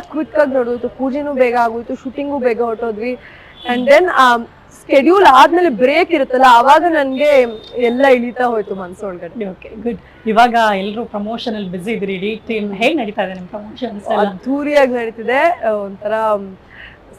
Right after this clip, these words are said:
Speaker 1: ಸರ್, ಆ, ಯಾವ್ದೇ ಒಂದ್ ಇಂಟರ್ವ್ಯೂನು ಬಿಡ್ತಾ ಇಲ್ಲ. He is
Speaker 2: ಹ್ಮ್.
Speaker 1: covering, he is, like, turning every stone. ತುಂಬಾ ಚೆನ್ನಾಗಿದೆ. ನಾನು, ಆ, ಪ್ರಮೋಷನ್ಸ್ actually ಈ, ಆ, ಆಮ್, ಒಂಥರ, ಮ್,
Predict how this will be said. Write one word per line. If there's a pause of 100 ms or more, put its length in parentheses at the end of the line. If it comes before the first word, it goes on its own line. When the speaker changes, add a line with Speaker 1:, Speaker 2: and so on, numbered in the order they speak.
Speaker 1:
ಸರ್,
ಆ,
ಯಾವ್ದೇ
ಒಂದ್
ಇಂಟರ್ವ್ಯೂನು
ಬಿಡ್ತಾ
ಇಲ್ಲ. (220)
He
is
Speaker 2:
ಹ್ಮ್.
Speaker 1:
covering, (300)
he
is,
like,
turning
every
stone. (1040)
ತುಂಬಾ
ಚೆನ್ನಾಗಿದೆ.
ನಾನು,
ಆ,
ಪ್ರಮೋಷನ್ಸ್
actually
ಈ,
ಆ, (280)
ಆಮ್,
ಒಂಥರ,
ಮ್,